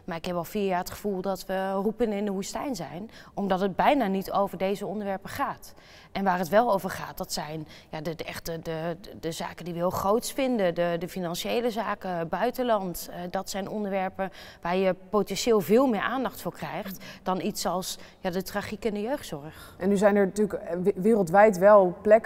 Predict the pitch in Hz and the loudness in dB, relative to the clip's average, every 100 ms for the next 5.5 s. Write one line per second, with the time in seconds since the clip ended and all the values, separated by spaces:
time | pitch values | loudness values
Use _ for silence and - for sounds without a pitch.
0 | 180 175 175 - 190 190 185 - 196 190 | 6 6 4 2 4 4 2 2 0 2
1 | 175 165 165 202 196 202 180 196 202 190 | 0 2 2 2 -2 2 2 2 0 -2
2 | 202 190 180 180 175 170 180 208 175 208 | 0 0 0 2 0 0 0 0 0 -2
3 | 185 - 185 175 180 202 185 196 180 196 | -6 -8 -4 -4 0 2 2 0 -2 -2
4 | 170 165 160 185 - 190 330 - - - | 0 0 2 2 0 -2 -4 -10 -20 -20
5 | - - - 185 | -20 -10 -2 0